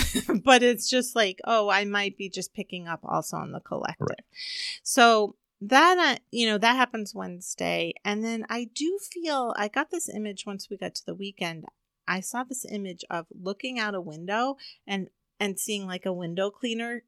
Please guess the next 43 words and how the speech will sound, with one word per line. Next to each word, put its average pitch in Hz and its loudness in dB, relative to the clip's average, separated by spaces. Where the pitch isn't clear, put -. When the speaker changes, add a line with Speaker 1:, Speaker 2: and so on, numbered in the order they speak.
Speaker 1:
going, 185 -4
<laughs> 427 -4
like, 117 8
just 143 12
Speaker 2:
<laughs> - -
Speaker 1:
cleaning 240 4
the 233 6
window 190 2
in 208 2
front 180 0
of 135 8
me. 330 6
Speaker 2:
<laughs> - -4
Speaker 1:
And 262 2
Speaker 2:
Like 180 6
New 208 10
York 95 8
style 80 -6
person 82 -14
on 143 -12
a 220 -2
Speaker 1:
Yeah. 180 6
Speaker 2:
lift, - -12
like, 135 -20
squeak. - -10
Speaker 1:
Yeah. 175 2
Speaker 2:
Okay. - -2
Speaker 1:
Yeah, 175 6
just - -4
cleaning 214 -4
the 175 -6
window. - -8
Speaker 2:
Right. - 4
Speaker 1:
And 240 2
for 254 -4
me, 277 0
the, 269 -2
what 226 2
I 226 4
got 233 4
from 208 -6
that 190 -2
was, 180 -4